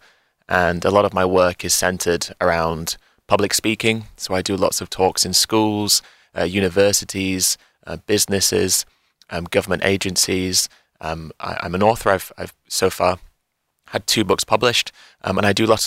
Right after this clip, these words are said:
a lot of work on social media. So, um, one of the things I like to do is, is discuss veganism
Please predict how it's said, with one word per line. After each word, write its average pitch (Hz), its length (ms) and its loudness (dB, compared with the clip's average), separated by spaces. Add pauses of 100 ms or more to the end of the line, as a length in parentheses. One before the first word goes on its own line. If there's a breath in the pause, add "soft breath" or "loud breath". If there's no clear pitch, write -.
(140)
a 107 60 2
lot 104 180 2
of 101 80 -6
work 107 240 2
on 104 80 -6
social 104 340 2
media. 104 360 0
So, 98 340 2 (400 loud breath)
um, 95 320 -8
one 104 140 -2
of 104 60 2
the 90 40 -8
things 101 240 -2
I 92 80 4
like 95 220 2
to - 80 -8
do 98 240 2
is, - 320 0 (180)
is 101 240 0
discuss - 540 0
veganism 101 640 0